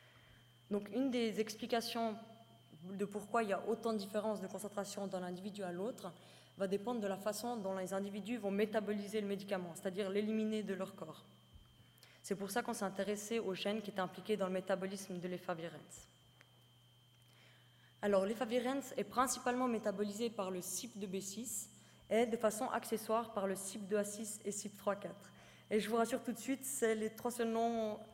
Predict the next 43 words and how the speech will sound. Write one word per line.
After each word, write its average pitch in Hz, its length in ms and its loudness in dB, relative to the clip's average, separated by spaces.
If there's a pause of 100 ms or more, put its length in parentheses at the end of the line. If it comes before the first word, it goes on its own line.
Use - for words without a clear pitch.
barbares 226 380 2
que 226 80 -4
je 180 80 -4
vais 208 80 0
utiliser 208 280 0
pendant 214 200 2
cette 202 160 -4
présentation, 214 720 0
mais 208 180 2
je 208 80 -6
vais 202 320 -2
les 190 120 -4
citer 202 260 -6
souvent. 190 280 -6 (340)
Donc, 214 260 -2
rappelez-vous. 202 540 -6 (500)
<laughs> - 580 -14
Alors, 226 240 8 (340)
donc, 220 200 6
il 233 40 8
a 220 40 8
été 262 160 4
démontré, 269 500 4
en 214 100 2
fait, 220 300 0
que 208 100 -2
des 196 140 2
variations 233 380 2
génétiques 220 480 0
dans 196 120 2
le 185 120 0
cipe 247 260 -4
de 226 100 -2
B 202 140 0
six 220 400 -4 (540)
étaient 262 640 4
corrélées 240 460 4
avec 208 260 2
la 202 100 2
concentration, 208 840 0
euh, 185 100 2
de 180 120 -2
l'efavirenz. 180 840 -4